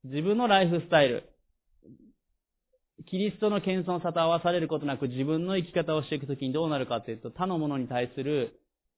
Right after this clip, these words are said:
思いが薄れていくわけですね。無関心になっていきます。愛の反対は無関心だと言いますけれども、その通りだと思います。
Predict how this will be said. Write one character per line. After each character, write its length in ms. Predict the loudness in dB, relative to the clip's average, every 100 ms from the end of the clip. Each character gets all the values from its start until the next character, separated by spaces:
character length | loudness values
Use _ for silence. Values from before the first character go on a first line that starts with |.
| _ _ _ _ _ _ _ _ _ _ _ _
思 240 | -4 0 2
い 80 | 4
が 100 | 2
薄 140 | 2
れ 100 | 0
て 80 | 0
い 40 | -2
く 60 |
わ 80 | -2
け 100 | -4
で 100 | -8
す 60 | -6
ね。 220 | -6 -4
無 180 | -4 -6
関 260 | -4 -4 -4
心 220 | -6 -6
に 40 |
な 100 | -6
っ 40 | -6
て 80 |
い 20 | -8
き 60 |
ま 80 | -10
す。 60 | -2
愛 160 | 2
の 100 | 2
反 180 | 2 0
対 120 | 2
は 60 | 0
無 120 | 0
関 200 | 0 0
心 120 | 0 2
だ 120 | 2
と 60 |
言 80 | 2
い 20 |
ま 120 | 2 0
す 60 |
け 80 | -2
れ 40 | -4
ど 100 | -2
も、 340 | -4 -4 -6 _ _ _ _ _ _ _ _ _ _ _ _ _ _ _ _ _ _ _ _ -6
そ 60 | -2
の 100 | 2
通 160 | 4
り 60 | 6
だ 120 | 4
と 80 | 0
思 140 | -2
い 60 | -2
ま 140 |
す。 40 | -2